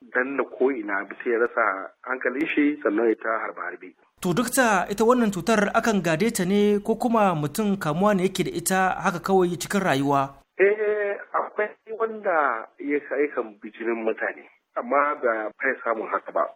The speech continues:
Speaker 1: Mafi yawanci wani abu ne da ya biyo bayan mutum an haife shi ko da dangin shi babu mai wannan ciwon. Ya samu wannan larurar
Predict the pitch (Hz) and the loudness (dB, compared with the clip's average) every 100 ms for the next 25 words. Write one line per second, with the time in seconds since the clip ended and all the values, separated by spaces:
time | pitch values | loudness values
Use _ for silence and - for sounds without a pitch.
0 | - 120 - 120 143 143 - 147 143 143 | -4 -4 -2 -4 -2 -6 -6 -4 0 0
1 | 143 123 - 113 127 - 110 110 117 120 | 0 -2 -4 -2 -2 -2 -10 -8 -2 -2
2 | 113 120 120 123 123 - 113 110 117 113 | 0 0 0 -2 -4 -2 -2 0 -2 -2
3 | 101 - 120 - - 143 143 123 104 104 | -2 0 0 0 -2 0 2 0 -2 -4
4 | 113 117 117 104 110 110 101 98 92 101 | -2 0 0 0 0 0 -2 -2 0 -2
5 | - 110 - - 131 120 123 107 120 123 | -2 -4 -4 -8 -10 -4 -2 0 -2 -2
6 | 123 113 170 156 | -2 0 0 0